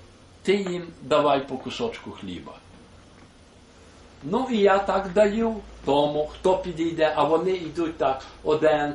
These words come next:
через п'ять метрів, другий, потім через три метри третій.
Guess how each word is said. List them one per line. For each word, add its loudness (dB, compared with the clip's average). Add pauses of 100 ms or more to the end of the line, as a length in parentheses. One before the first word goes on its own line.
через -6
п'ять -2
метрів, -4
другий, 0 (280)
потім -6
через -6
три -4
метри -4
третій. -4